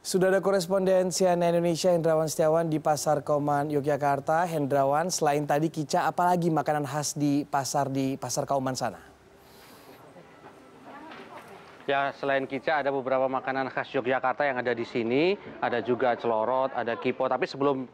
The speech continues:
Speaker 2: kita ke situ dan saya tunjukkan, ini adalah suasana di Pasar Sore Ramadan Kauman. Kira-kira panjangnya sekitar seratus lima puluh meter. Kalau di ujung jalan sana itu adalah ujung jalan yang,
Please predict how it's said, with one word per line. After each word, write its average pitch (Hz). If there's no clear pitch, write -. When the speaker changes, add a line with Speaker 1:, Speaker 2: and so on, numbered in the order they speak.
Speaker 2:
kita 165
ke 165
situ 151
dan 127
saya 147
tunjukkan, 143
ini 160
adalah 151
suasana 143
di 131
Pasar 131
Sore 139
Ramadan 127
Kauman. 123
Kira-kira 196
panjangnya 202
sekitar 180
seratus -
lima 143
puluh 143
meter. 143
Kalau 147
di 143
ujung 147
jalan 143
sana 147
itu 165
adalah 147
ujung 147
jalan 139
yang, 139